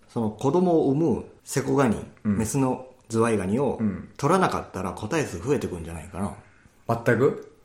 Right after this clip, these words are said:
Speaker 2: 全く取らん？
Speaker 1: 全く取らない。
Speaker 2: 全く取らん？
Speaker 1: うん、全く取らない。その一定の期間、五年、
Speaker 2: えーと、
Speaker 1: 十年。
Speaker 2: あー、なるほどな。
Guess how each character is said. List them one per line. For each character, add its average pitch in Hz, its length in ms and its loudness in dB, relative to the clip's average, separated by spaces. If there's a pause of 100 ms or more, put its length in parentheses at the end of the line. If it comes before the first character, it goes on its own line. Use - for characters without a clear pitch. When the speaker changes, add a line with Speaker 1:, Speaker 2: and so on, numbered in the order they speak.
(220)
Speaker 2:
全 123 100 2 (200)
く 139 100 -2
取 135 160 2
ら 139 80 8
ん？ 143 140 0
Speaker 1:
全 139 80 2
く 135 80 -2
取 123 100 4
ら 117 80 6
な 92 120 4
い。 - 80 -12 (120)
Speaker 2:
全 127 140 4
く 147 240 8
取 151 120 10
ら 135 140 10
ん？ 104 220 4
Speaker 1:
う - 20 -2
ん、 - 20 4
全 117 320 2
く 127 60 0
取 117 140 2
ら 110 80 2
な 80 80 0
い。 - 60 -10 (260)
そ 139 140 2
の 127 100 4
一 135 160 4
定 151 160 6
の 139 100 4
期 - 120 -4
間、 - 180 -2 (200)
五 110 120 6
年、 110 160 8
Speaker 2:
え - 20 6
ー - 0 -
と、 110 60 6
Speaker 1:
十 107 220 4
年。 82 200 -6 (320)
Speaker 2:
あ 160 380 12
ー、 156 40 8
な 156 60 8
る 156 80 8
ほ 160 100 6
ど 156 120 8
な。 202 260 4